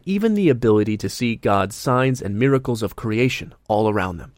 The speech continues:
They live as if they are deaf, mute, and blind to the truth. This loss is not temporary. Rather, because of their continued transgression,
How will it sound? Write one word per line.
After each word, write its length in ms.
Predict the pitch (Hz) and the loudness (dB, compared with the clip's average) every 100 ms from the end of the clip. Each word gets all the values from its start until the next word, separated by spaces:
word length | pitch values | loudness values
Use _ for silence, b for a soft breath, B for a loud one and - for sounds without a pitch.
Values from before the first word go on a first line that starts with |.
| _ _ _ _ _ _ _ _ _ _ _ _ _ _ - | _ _ _ _ _ _ _ _ _ _ _ _ _ _ -12
They 280 | 113 131 175 | 0 4 4
live 340 | 156 127 120 - | 4 2 2 -2
as 240 | 107 98 | -4 0
if 180 | 104 - | -2 -2
they 140 | 101 | -2
are 120 | 98 98 | -2 -2
deaf, 460 | - 98 - - _ _ | -4 -4 -4 -18 _ _
mute, 360 | 123 127 131 - _ _ - | -4 -2 -2 -4 _ _ -8
and 260 | 120 110 - | -6 -6 -2
blind 480 | 123 127 101 90 - | 2 2 0 -6 -12
to 60 | |
the 120 | - | -12
truth. 420 | - - 90 - - - _ _ _ _ _ _ _ _ _ _ _ - | -10 -8 -8 -10 -20 -20 _ _ _ _ _ _ _ _ _ _ _ -6
This 260 | 123 185 - | -2 -2 0
loss 380 | 147 143 143 | 2 2 -2
is 160 | - 123 | -4 0
not 260 | 131 123 - | 0 -2 -4
temporary. 600 | 156 127 104 85 - _ _ _ - | -4 -2 -2 -2 -8 _ _ _ -2
Rather, 340 | 143 143 135 131 b b | 2 2 0 -2 b b
because 340 | 131 131 180 202 | -6 -2 0 0
of 80 | 180 | 0
their 160 | 151 | 0
continued 680 | 143 131 - 165 156 151 131 | 0 -4 -2 -2 0 -2 -2
transgression, 720 | 135 110 - 131 135 135 - | -4 -6 -4 0 0 -2 -10